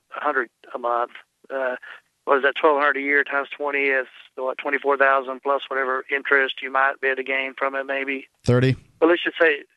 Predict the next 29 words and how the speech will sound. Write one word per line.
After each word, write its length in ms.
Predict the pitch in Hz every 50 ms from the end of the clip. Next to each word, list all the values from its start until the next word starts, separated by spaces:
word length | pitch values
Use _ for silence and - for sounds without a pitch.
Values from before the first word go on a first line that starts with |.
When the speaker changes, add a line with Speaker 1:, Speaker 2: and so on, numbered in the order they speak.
| _ _
Speaker 1:
yeah, 600 | 165 175 185 175 160 156 147 147 147 143 139 139 - - -
yeah, 200 | 156 151 143 143
but 120 | 143 156 170
we'll 100 | 190 185
just 160 | 175 - -
say 80 | 170 147
twenty-four, 880 | - - 151 139 135 - - _ _ _ - 160 143 135 135 131 131 131
I 60 | 127
guess. 260 | 127 131 131 135 135 - - - -
Speaker 2:
Okay. 120 | 135 - - - - _ _ _ _ _ _ _ _ _
Speaker 1:
You 60 | - 170
know, 260 | 156 147 143 156 170 - _ _ _ _ _ - -
i-, 340 | 165 160 - 165 160 160 - -
i-, 80 | 170 170 -
in, 260 | - 156 143 143 147 151
in 120 | 147 143
twenty 260 | - 165 175 170 160
years, 300 | 156 165 170 175 165 147 139
if 120 | 131 127
you 80 | 151 143
got 260 | 147 147 143 143 147 -
maybe 240 | - 147 147 147 143 135 -
six 140 | - 156 - -
thousand 260 | 156 151 147 139 147
dollars 200 | 143 143 147 135
worth 100 | 139 139
of 60 | 131 -
doctor 300 | 139 143 156 - - 135
bills 380 | 123 127 127 123 127 135 127